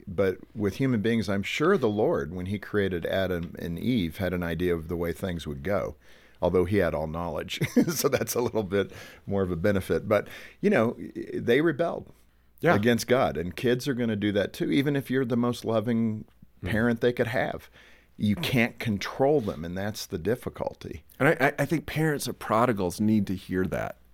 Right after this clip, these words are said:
Speaker 1: Yeah.
Speaker 2: Because, because children, God gives all of us the ability to choose. And I think what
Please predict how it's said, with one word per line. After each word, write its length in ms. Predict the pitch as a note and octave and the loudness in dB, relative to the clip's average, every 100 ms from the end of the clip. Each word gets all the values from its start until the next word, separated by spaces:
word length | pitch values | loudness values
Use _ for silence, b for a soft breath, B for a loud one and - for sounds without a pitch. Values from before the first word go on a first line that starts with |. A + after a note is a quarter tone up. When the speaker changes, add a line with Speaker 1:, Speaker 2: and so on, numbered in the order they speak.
| - | -2
Speaker 1:
Yeah. 320 | E3+ D4+ - B2 | -2 -2 -4 0
Speaker 2:
Because, 640 | G#2 A2+ F#2 F2 F2 - - | 2 4 4 2 -2 -8 -4
because 380 | G2+ G2+ G#2 - | -2 0 -2 -2
children, 640 | - B2+ C3 D3+ D3+ C3 - b b b | 0 2 2 2 2 0 -2 b b b
God 320 | A2+ A#2 C3+ | 2 4 4
gives 200 | A#2+ A2+ | 2 0
all 260 | - G#2 A#2+ | 2 4 4
of 120 | F#2 | 4
us 160 | E2+ - | 0 -2
the 140 | G#2 | 0
ability 480 | F#2 F2+ F2+ E2+ F2+ | 2 2 2 0 -4
to 140 | - - | -4 -6
choose. 560 | - D#2 A#1 G1+ - - | -4 -2 -4 -6 -6 -2
And 140 | A#2 | 0
I 100 | A#2 | 2
think 260 | A#2 E3+ - B B B - | 2 2 0 B B B -2
what 240 | A#2 - | 0 0